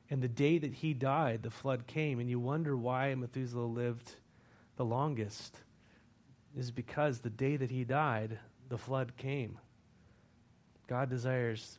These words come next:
that none should perish, but all should come to repentance. He is long-suffering. Praise the Lord.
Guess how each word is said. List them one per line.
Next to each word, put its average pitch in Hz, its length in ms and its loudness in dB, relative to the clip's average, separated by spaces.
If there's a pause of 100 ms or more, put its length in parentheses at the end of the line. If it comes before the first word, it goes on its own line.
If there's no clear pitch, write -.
(120)
that 113 120 -4
none 120 240 -2
should 117 220 -8
perish, 135 420 -2
but - 100 -10
all 110 140 -2
should - 160 -14
come 117 160 -6
to 104 280 -4
repentance. 110 580 -6
He 120 100 -8
is 107 100 -6
long-suffering. 113 920 -2
Praise 120 280 -2
the 117 80 -2
Lord. 110 360 -2